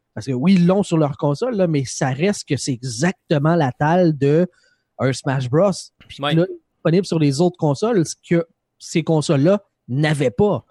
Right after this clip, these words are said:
Speaker 2: Non.
Speaker 1: Un Smash Bros était exclusif à Nintendo sur ses consoles à eux.
Speaker 2: Exact.
Speaker 1: Je, je, je sais pas, là, euh, s'il y a eu des, des ententes ou des choses comme ça, euh, parce que c'est, c'est, ça look vraiment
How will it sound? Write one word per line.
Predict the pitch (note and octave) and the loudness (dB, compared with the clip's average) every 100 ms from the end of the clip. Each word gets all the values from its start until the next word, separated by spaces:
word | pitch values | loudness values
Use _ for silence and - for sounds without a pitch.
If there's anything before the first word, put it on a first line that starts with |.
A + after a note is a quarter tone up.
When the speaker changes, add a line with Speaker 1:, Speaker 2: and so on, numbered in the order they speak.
| _ | _
Speaker 2:
Non. | C3 | -4
Speaker 1:
Un | B2+ | -2
Smash | C#3 - E3+ | -4 -8 -4
Bros | D#3 A3 | 2 2
était | G3 D3 D#3+ | 2 -2 -2
exclusif | D3 - E3 D3+ G#3+ A3+ _ _ _ _ | -4 -2 0 2 2 -2 _ _ _ _
à | D#3 | 0
Nintendo | E3 D#3+ D3+ D#3+ G3+ | 2 2 2 2 2
sur | G#3 G3+ G3 | 2 -2 -2
ses | - | -4
consoles | D#3+ D#3+ C#3+ F#3+ - | 0 0 0 -2 -2
à | D3+ - | -4 0
eux. | G#3 - - _ - | 0 -2 -14 _ -18
Speaker 2:
Exact. | A2+ A#2 - F#2 G2 F#2 | -10 -10 -10 -18 -20 _
Speaker 1:
Je, | F2+ F2+ F2+ F2+ | -18 -16 -16 -16
je, | G2+ F#2+ G2 _ | -14 -16 -16 _
je | D3+ | -4
sais | D3+ G3 | 0 -2
pas, | C4 D#3+ | 0 0
là, | C3+ A3 A3+ | 2 2 2
euh, | G3+ G3 F#3+ F3+ | 2 2 4 2
s'il | - F3 | 0 2
y | F3+ | 2
a | |
eu | F#3+ | 4
des, | F3+ | 2
des | D#3 E3+ E3+ | 2 2 4
ententes | E3+ D#3+ G3+ G#3 | 2 0 -2 0
ou | |
des | E3+ E3 | 0 2
choses | F#3 F#3 | 2 2
comme | E3+ D#3 | 0 0
ça, | - G#3+ | 0 2
euh, | F3+ D3 | 2 2
parce | D3+ - | 0 0
que | C#3 - - _ - | -4 -4 -18 _ -18
c'est, | - C3+ B2 | -12 -10 -10
c'est, | - C3+ | -10 -12
ça | - - - D#3+ | -12 -12 -4 0
look | C3+ E3+ D3+ | 4 2 2
vraiment | D3 D3+ D3 E3 D#3+ D#3+ | -2 0 0 2 2 0